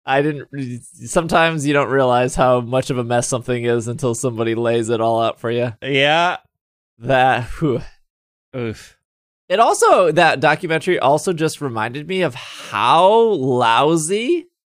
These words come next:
Speaker 1: the late nineties, early two thousands were. It was awful.
Speaker 2: That, <laughs> it, look, when you look back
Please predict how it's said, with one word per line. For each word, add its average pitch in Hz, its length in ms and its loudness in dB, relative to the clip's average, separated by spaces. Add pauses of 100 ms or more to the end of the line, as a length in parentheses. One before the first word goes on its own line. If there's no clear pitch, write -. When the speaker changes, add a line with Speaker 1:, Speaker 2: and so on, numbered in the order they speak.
(120)
Speaker 1:
the 147 160 0
late 143 340 0
nineties, 131 440 -2
early 131 280 0
two 135 160 -6
thousands 113 420 -2
were. 101 200 -6
It 208 160 4
was 151 440 2
awful. 113 720 0
Speaker 2:
That, 190 160 -4 (160)
<laughs> - 60 -14
it, 233 240 0 (320)
look, 175 300 0 (920)
when 170 300 -2
you 190 200 0
look 190 320 -4
back 165 480 -2